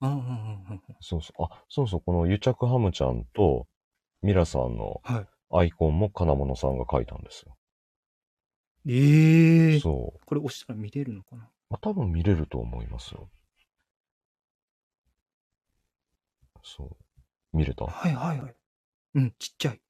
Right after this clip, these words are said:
Speaker 2: そう。
Speaker 1: 後で見ます。
Speaker 2: な-、なんならこのアイコンね、私の。
Speaker 1: はいはい。
Speaker 2: これ、これ最初クマちゃんだけだったんですよ。
Speaker 1: ええ。
Speaker 2: で、それを金物さんが融合させて、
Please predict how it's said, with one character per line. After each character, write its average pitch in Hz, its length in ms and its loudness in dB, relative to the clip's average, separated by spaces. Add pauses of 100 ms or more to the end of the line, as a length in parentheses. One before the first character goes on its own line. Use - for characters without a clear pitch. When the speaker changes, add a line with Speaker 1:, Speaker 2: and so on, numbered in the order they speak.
(200)
Speaker 2:
そ - 180 -4
う。 - 120 -4
Speaker 1:
後 107 140 2
で 131 140 2
見 107 100 -4
ま 104 180 -10
す。 - 120 -10
Speaker 2:
な-、 123 80 4
な 147 40 4
ん - 40 2
な 175 80 4
ら 110 60 2
こ 90 120 0
の 73 240 2
ア 127 140 4
イ 151 100 4
コ 143 220 0
ン 139 160 0
ね、 147 200 0 (300)
私 80 380 0
の。 67 160 -4 (2000)
Speaker 1:
は 165 160 2
い 113 40 2
は 123 80 0
い。 - 20 -2
Speaker 2:
こ 104 60 -10
れ、 98 80 -18
こ - 100 -4
れ 120 40 -4
最 131 160 2
初 113 140 0
ク - 160 2
マ 175 120 10
ち 98 80 4
ゃ 78 60 8
ん 71 40 2
だ 76 100 4
け 95 60 2
だ 87 100 6
っ - 80 -4
た 64 100 -6
ん 62 40 -2
で 50 80 -6
す - 120 -16
よ。 - 120 -12 (640)
Speaker 1:
え 123 240 2 (1120)
え。 98 40 0
Speaker 2:
で、 82 380 6 (200)
そ 110 160 0
れ 107 60 6
を 104 120 4
金 113 240 2
物 107 200 2
さ 101 120 4
ん 92 100 4
が 87 100 8
融 95 200 10
合 87 200 6
さ 80 140 -4
せ 73 140 -4
て、 60 280 -2